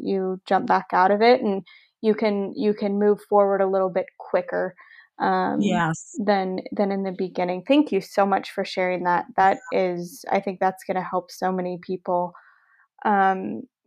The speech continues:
Speaker 1: you
Speaker 2: And
Speaker 1: know,
Speaker 2: that
Speaker 1: we're
Speaker 2: is so normal. Yes, and we talk about those grief attacks, and they are so normal. And I think when people start to grieve, what we hope is that we will get to a place where it just doesn't hurt anymore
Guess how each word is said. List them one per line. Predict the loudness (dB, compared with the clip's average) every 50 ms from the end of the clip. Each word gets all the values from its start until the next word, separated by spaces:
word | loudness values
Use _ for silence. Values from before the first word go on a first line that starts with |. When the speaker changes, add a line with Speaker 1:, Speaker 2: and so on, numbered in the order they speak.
| _ _ -8
Speaker 1:
you | -4 0
Speaker 2:
And | 2
Speaker 1:
know, | 4 4 4
Speaker 2:
that | 4 4 2 2 2
Speaker 1:
we're | 0
Speaker 2:
is | -2 -2 -4 -10 -8
so | -6 -4 -2 -2
normal. | -2 -2 -2 -2 -2 0 0 -2 -4 -4 -4
Yes, | -2 0 2 4 4 4 2 2 -2
and | -2 -2 -2
we | -2 -2
talk | -4 -2 -2 0 0 0 -2 -4
about | -2 0 0 0 0 -4
those | -6 -8 -8 -10
grief | -12 -12 -8 -6 -4 -4 -4 -6 -6
attacks, | -8 -8 -6 -4 -2 0 -2 -2 -2 -4
and | 0 0 0 2
they | 4 4 4 4
are | 4 4 2
so | 2 0 2 2 4 4
normal. | 4 4 4 4 2 0 0 0 -2 -2 -2
And | -2 -2 -2 -2
I | -2
think | -2 2 6 8 8 8 6
when | 2 2 2 2
people | 0 0 -4 -2 -2 -2 -2
start | -2 -2 0 0 0 0 0 -4 -8
to | -10 -10
grieve, | -10 -10 -10 -10 -8 -8 -6 -6 -6 -6 -6 -6 -8 _ _ -20 -20 -20 _ -2
what | 0 0 0 0
we | -2 -4 -4 -4 -6 -6 -2
hope | 0 2 2 4 2 2 0 -4 _ _ _ _ _ _ _ _ _ _ _ _ _ _ 0
is | 2 4 4 2 0 -4 -4 0
that | 2 2 4 2 2 0 -4 -12 -18 -14
we | -8 -4 0 0 0
will | 2 2 2 4 4 2
get | 2 -2 -2 -4 -4
to | -4 -4 -4
a | -4
place | -4 -4 -4 -2 -2 -2 -4 -4
where | -2 -2
it | -2 -2
just | -2 0 0 0 0 0 -2
doesn't | -2 -2 -2 0 -2 -4 -4
hurt | -2 0 0 2 2 2
anymore | 2 0 2 2 2 2 2 0 0 -2 -2 -4 -6 -10 -12